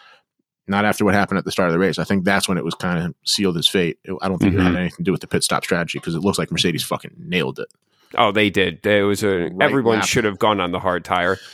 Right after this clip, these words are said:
Speaker 1: And,
Speaker 2: And
Speaker 1: what a hard call to make too. Like what
Speaker 2: Yeah.
Speaker 1: lap to pit? Exa-,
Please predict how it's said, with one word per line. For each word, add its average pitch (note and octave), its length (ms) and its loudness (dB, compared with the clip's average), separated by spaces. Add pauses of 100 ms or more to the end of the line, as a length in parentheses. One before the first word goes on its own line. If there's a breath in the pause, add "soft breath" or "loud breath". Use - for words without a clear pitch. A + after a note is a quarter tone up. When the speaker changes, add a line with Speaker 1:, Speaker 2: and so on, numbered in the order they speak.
(340 loud breath)
Speaker 1:
And, B2 140 2
Speaker 2:
And C3+ 180 4
Speaker 1:
what G#3+ 100 2
a D#3+ 40 2
hard D#3 320 0
call D#3 140 0
to C#3+ 40 2
make F3+ 280 -2
too. C3+ 240 -4
Like G2 200 -4
what B2 200 2
Speaker 2:
Yeah. A#2 100 2
Speaker 1:
lap G#2 240 0
to A2+ 80 -6
pit? A#2+ 380 -2
Exa-, G#2+ 260 -6